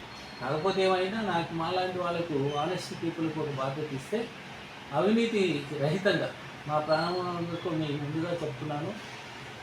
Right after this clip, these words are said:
ఏ రోజైనా సరే నా జీవితంలో నాకు ఏదైనా పదవి వస్తే నేను ఒక్క రూపాయి ఎక్కడైనా లంచం, ఒక్క రూపాయి, రూపాయి తీసుకున్నానని తెలిసినా,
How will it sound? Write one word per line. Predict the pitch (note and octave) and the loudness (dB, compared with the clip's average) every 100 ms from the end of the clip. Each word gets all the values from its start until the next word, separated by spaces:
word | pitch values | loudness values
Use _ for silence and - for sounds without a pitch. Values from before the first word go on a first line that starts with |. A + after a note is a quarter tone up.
| C#3 | 2
ఏ | |
రోజైనా | E3+ G3 G3 F#3+ F#3 F#3 | 8 8 10 8 8 6
సరే | F#3+ F3+ E3 | 6 4 4
నా | C#3+ C#3 | 2 4
జీవితంలో | D#3 D3+ D#3+ C#3 - - - - - - - - - - - - | 4 4 4 4 0 -6 -14 -14 -14 -14 -14 -12 -12 -12 -12 -2
నాకు | C3+ D3 D#3+ | 0 2 4
ఏదైనా | D#3 F3 E3+ | 6 6 4
పదవి | D3 C#3+ D3+ | 2 0 0
వస్తే | - - A#2 - - - - - - - | -2 -4 -4 -6 -12 -12 -14 -14 -14 -4
నేను | D3 E3 G3+ F#3+ | 2 6 6 6
ఒక్క | - | 4
రూపాయి | F3 F3+ G#3 G3+ G3 - - | 2 4 10 10 10 4 -2
ఎక్కడైనా | C#3 E3+ E3+ F3 E3 | -2 0 0 2 2
లంచం, | D#3 D3 D#3+ | 2 0 -2
ఒక్క | A#2+ - - - - - - | -2 -6 -12 -12 -12 -12 -4
రూపాయి, | D3+ F3+ F#3 F3 D3 | 2 4 8 8 8
రూపాయి | D#3+ E3+ D#3+ - - | 4 4 2 0 -2
తీసుకున్నానని | E3 - E3+ D#3 D3+ C#3+ | -2 0 0 0 0 -2
తెలిసినా, | C#3 C3+ D3+ C3+ | -2 -2 -4 -4